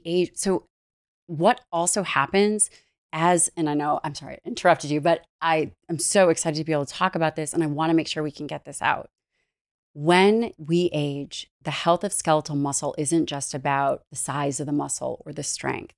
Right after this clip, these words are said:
S-, aging skeletal muscle can look like marbled steak. And if you believe that skeletal muscle is the organ of longevity and you believe it's responsible for metabolic regulation,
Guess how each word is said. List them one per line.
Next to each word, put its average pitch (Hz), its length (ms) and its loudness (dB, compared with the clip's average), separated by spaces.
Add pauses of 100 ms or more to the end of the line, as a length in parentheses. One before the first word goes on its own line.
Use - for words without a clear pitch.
(680)
S-, - 280 -2
aging 202 340 4
skeletal 160 440 0
muscle 147 280 0
can 151 200 -8
look 143 140 -8
like 143 140 -10
marbled 139 420 -4
steak. - 520 -8 (460)
And 165 120 6
if 160 140 0
you 165 80 0
believe 165 600 0
that 156 160 -4
skeletal 151 420 0
muscle 147 400 -2
is 170 220 4
the 196 100 0
organ 151 300 2
of 139 100 -6
longevity 139 720 -4
and 156 100 0
you 156 80 4
believe 170 480 2
it's 208 160 0
responsible 151 760 -2 (280)
for 160 60 -8
metabolic 156 540 4
regulation, 139 580 -6